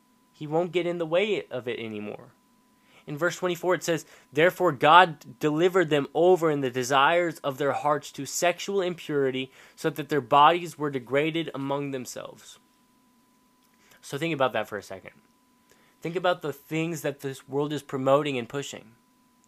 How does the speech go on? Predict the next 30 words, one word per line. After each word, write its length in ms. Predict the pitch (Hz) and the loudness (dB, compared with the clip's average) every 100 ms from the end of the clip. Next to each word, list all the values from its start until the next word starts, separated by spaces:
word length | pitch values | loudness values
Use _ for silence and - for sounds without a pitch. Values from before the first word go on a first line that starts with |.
| _ _ _ _ _ _ _ | _ _ _ _ _ _ _
And 360 | 131 135 135 127 | -4 -2 -2 0
like 220 | 139 147 | 0 0
I 80 | 151 | -2
said 220 | 160 160 | -2 -2
just 160 | 151 151 | -2 -2
a 80 | |
second 320 | - 165 170 151 | 2 2 4 2
ago, 280 | 139 139 - - | 4 2 0 -10
Scripture 460 | - - 180 180 175 | -12 -2 0 0 0
does 180 | 170 156 | 0 6
not 240 | 160 143 | 6 6
return 420 | 143 - 170 160 | -2 -6 -2 -2
void. 440 | 131 131 165 180 135 | -2 0 4 4 4
The 60 | |
Bible 360 | 127 143 185 170 | 4 6 6 4
is 160 | 135 127 | 0 -2
one 240 | 147 170 | 0 0
hundred 320 | 170 160 156 | -2 -4 -8
percent 340 | 143 - 156 123 | -10 -6 -6 2
right, 360 | 139 165 156 - - _ | 6 6 4 -4 -20 _
one 240 | 131 160 | -2 0
hundred 220 | 160 175 156 | 0 -4 -4
percent 280 | 143 165 | -4 -2
right 180 | 147 147 - | 0 0 0
all 160 | 135 156 | -4 -4
of 100 | 143 | -6
the, 140 | 143 - - | -14 -14 -12
of 160 | 151 139 | -10 -10
the 80 | |
time. 300 | 156 180 185 | -10 -8 -8